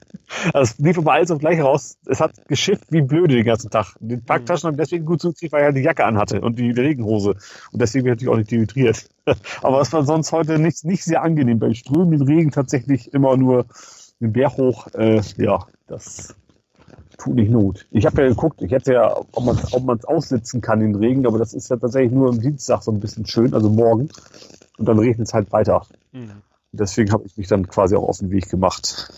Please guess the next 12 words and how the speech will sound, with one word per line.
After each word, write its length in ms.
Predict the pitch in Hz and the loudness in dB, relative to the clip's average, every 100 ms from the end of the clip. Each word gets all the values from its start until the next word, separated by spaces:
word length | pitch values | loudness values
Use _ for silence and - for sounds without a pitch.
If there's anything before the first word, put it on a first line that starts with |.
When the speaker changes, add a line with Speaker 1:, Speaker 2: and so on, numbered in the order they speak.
| 120 | -16
Speaker 2:
Ja. 200 | 107 107 - - - - - - - - - - - - - - - - - | -14 -14 -12 -6 -6 -4 -6 -8 -10 -8 -6 -4 -4 -6 -12 -20 -16 -8 0
Ja, 100 | 127 | 2
du 120 | 117 | 4
hattest 240 | 143 139 | 2 2
hier 140 | - 127 | 2 4
auch 80 | 135 | 4
Speaker 1:
Ja. 280 | 117 - | 4 2
Speaker 2:
geschrieben, 500 | - - - 143 135 | -2 -6 -4 0 2
da 100 | 120 | 2
dachte 240 | 113 113 120 | 2 0 0
ich 60 | 113 | 0
auch, 240 | 135 - | -2 -4